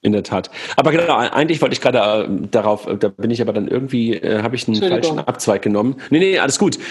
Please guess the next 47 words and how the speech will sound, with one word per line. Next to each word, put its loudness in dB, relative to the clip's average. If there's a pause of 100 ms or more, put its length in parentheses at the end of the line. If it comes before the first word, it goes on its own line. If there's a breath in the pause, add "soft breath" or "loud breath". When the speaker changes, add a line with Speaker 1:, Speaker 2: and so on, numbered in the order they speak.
(120 loud breath)
Speaker 2:
Ich -2
Speaker 1:
Nee, 4
Speaker 2:
hab 2
Speaker 1:
nee, 0
Speaker 2:
unterbrochen. 2
Speaker 1:
ich, 0
ich, 0
ich, -4
nee, 2
nee, 2
ich 0
kam, 0 (160)
ich -2
kam 0
daru-, 0
dazu, 0
dass 2
ich -2
über 2
die, 0 (280 loud breath)
wie 2
organisieren 0
wir 2
eigentlich -2
die -6
Podcasts -2
und, 0
ähm, 0
wie 0
machen 0
wir 2
damit 0
weiter, 0 (320 loud breath)
wollte 4
ich -2
eigentlich 0
auf 0
die -2
Ask 0
Me 2
Anything-Reihe 0
kommen, -2
als 0
neue, 2 (240 loud breath)
als -2
neues 2
Format, 0